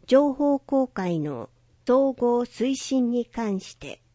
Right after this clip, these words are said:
市長の諮問に応じ、調査、審議を行います。対象、市内在住、在勤、在学で、十八歳以上の方。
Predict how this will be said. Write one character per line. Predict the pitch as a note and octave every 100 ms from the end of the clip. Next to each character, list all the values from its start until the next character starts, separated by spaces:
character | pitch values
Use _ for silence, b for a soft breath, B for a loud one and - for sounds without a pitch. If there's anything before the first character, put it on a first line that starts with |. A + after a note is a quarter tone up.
| _ _ _ _ _
市 | -
長 | - D4+ C4+
の | G#3 F3+
諮 | - F#3
問 | G#3+ A#3+ A3
に | A3 A3
応 | - F3+ F3+
じ、 | - D#3+ - _ _ _ _ _
調 | - C#4 B3
査、 | - D3 F2 _ _ _
審 | - D4+ D4+ B3+
議 | G3
を | E3 D#3
行 | - F3+
い | F3+ F3+ E3
ま | E3
す。 | - - _ _ _ _ _ _ _ _ _ _ _ -
対 | G3 G#3+
象、 | - G#3+ G3 F#3 - _ _ _ -
市 | - D4
内 | C4 G3 D3+
在 | F3+ F#3+ G3+
住、 | - F3+ E3+ - - _ -
在 | G3 G#3
勤、 | - E3 E3+ E3+ - _ _ _
在 | G3+ A3+
学 | A3 G#3 F#3
で、 | E3 D3+ - _ _ _ _
十 | - C4
八 | C#4+ C#4+
歳 | C4+ - C4+ C4+
以 | A#3
上 | F#3 E3
の | D#3
方。 | - C#3+ - C#3